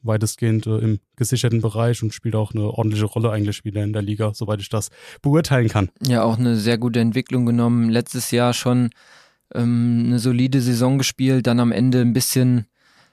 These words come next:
Speaker 2: bisschen durchgereicht worden nach unten, auch wenn,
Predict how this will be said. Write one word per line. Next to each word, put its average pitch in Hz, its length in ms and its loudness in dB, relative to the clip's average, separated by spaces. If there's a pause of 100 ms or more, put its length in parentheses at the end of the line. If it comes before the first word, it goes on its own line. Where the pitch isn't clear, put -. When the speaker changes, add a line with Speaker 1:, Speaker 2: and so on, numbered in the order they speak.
(120)
Speaker 2:
bisschen 127 300 0
durchgereicht 131 640 0
worden 131 280 2
nach 123 140 0
unten, 143 440 -2
auch 120 300 0
wenn, 123 460 2